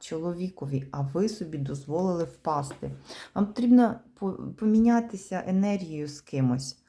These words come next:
А, ви, можливо, от почиститься також, да? Можливо, зараз буде луна, коли, ем, меншою, да, буде худати наш місяць. Дуже добре робити різні чистки. Ем,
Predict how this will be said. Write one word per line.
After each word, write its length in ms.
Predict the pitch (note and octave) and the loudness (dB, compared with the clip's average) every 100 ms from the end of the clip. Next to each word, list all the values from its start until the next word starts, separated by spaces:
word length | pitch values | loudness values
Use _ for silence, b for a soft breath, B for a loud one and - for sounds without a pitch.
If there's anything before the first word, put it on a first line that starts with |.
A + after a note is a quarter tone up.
| B B B B B | B B B B B
А, 280 | D3+ D3+ | -2 0
ви, 380 | D3 D3 D3 E3 | 0 -4 -6 2
можливо, 760 | F3+ F#3+ F#3+ G#3+ A#3 A#3 A3+ G3+ - _ _ | 4 4 4 4 6 6 6 4 -4 _ _
от 260 | - - - | -10 -10 -8
почиститься 760 | - G#3 - G#3 G3+ - - C#3+ - | -4 -2 -2 -4 -4 -12 -14 -10 -2
також, 480 | C3 C3+ D3 - - | -2 -2 -10 -14 -2
да? 320 | C#3 D#3+ F#3+ - B B B | 0 2 0 -4 B B B
Можливо, 600 | D#3 D#3 D#3+ F3 G#3 G3+ | -6 -2 2 2 4 2
зараз 240 | D#3+ F3+ E3+ | 4 2 2
буде 480 | E3 E3 E3 D#3 D#3 | -2 4 6 6 4
луна, 440 | E3 F3+ F3+ D#3 | 0 0 2 0
коли, 640 | C#3 D#3 D3+ D3+ D3+ D3 | -2 -4 -2 -2 -2 -2
ем, 840 | - D3 C#3 C#3 C#3 C3+ C3 C3 C3+ _ _ _ _ _ _ - | -2 0 0 2 4 6 4 2 -4 _ _ _ _ _ _ 0
меншою, 520 | G3 A#3 - D3+ C#3 - | 2 2 0 -4 -4 -4
да, 200 | C#3+ F3+ | -2 -2
буде 220 | F#3+ D3 | -2 -4
худати 520 | C#3+ D3+ D3+ D3+ C#3+ | -6 -2 0 0 0
наш 300 | C3+ C3+ C3+ | 2 2 0
місяць. 480 | C#3+ C#3+ C3+ C3 - | 0 0 -2 -6 -8
Дуже 260 | D3+ F3+ F#3 | -8 -6 0
добре 360 | G#3 G3 F#3 | 0 2 0
робити 400 | F3 D#3 F3+ - | -2 -4 -6 -4
різні 360 | D#3+ F3 F3 E3 | -4 -4 -6 -8
чистки. 720 | - D3+ C#3 C#3 - - C#3 B B B B B | -6 -2 -2 -2 -12 -14 -14 B B B B B
Ем, 760 | D3+ D3 C#3+ C#3+ C#3+ C#3 C3+ | 0 2 4 4 2 0 -2